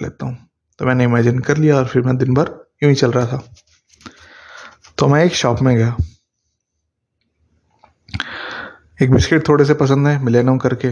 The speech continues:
आपने सुने होंगे, नहीं सुने होंगे तो कोई बड़ी बात नहीं है। तो Milano पसंद थे, मैंने कहा, "Milano ले लेते हैं भाई।" उठा के रखा, तो मेरे को उसमें कुछ भारी भारी लग रहा था।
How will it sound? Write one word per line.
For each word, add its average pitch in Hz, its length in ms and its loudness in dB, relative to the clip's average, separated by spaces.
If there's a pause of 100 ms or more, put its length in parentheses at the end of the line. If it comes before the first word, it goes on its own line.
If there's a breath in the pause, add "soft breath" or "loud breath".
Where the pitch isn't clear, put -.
(360)
आपने 131 220 -6
सुने 123 220 0
होंगे, 120 240 2
नहीं 117 160 -2
सुने 117 180 -2
होंगे 117 200 0
तो 113 100 -2
कोई - 120 0
बड़ी - 200 -2
बात - 260 -6
नहीं 165 120 -6
है। - 120 -14 (1000 soft breath)
तो 135 100 2
Milano 127 480 2
पसंद 131 300 0
थे, 135 140 4
मैंने 120 200 -4
कहा, 120 120 -6
"Milano 123 380 -2
ले 123 80 -4
लेते 135 260 -8
हैं 127 100 -2
भाई।" 123 160 -4 (960 loud breath)
उठा 123 240 2
के 143 120 2
रखा, 139 340 0 (1200 loud breath)
तो 147 60 2
मेरे 151 160 4
को 170 100 4
उसमें 175 200 0
कुछ 175 120 0
भारी 127 260 2
भारी 135 220 4
लग - 180 -2
रहा - 120 -8
था। - 400 -14